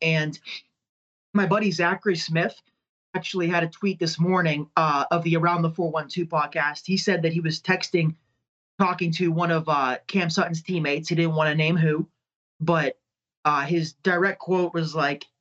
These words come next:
"L O L, he ain't going anywhere," uh, referring to Cam Sutton, 'cause Zach was asking about Cam's contract, and the guy said, "L O L, he's not going anywhere."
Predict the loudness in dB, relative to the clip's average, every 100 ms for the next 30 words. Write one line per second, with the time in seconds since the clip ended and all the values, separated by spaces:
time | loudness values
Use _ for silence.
0 | 0 0 2 0 2 0 0 -2 -4 -4
1 | 0 0 0 _ _ _ _ -2 0 2
2 | 0 2 0 2 0 -2 0 0 0 0
3 | -2 -2 -6 0 0 0 0 0 0 -4
4 | 0 0 -2 _ _ -4 -2 -2 -2 0
5 | 0 0 0 0 -2 -6 0 0 0 -2
6 | -2 0 0 2 0 0 -4 -4 -4 -6
7 | -4 -4 -2 -2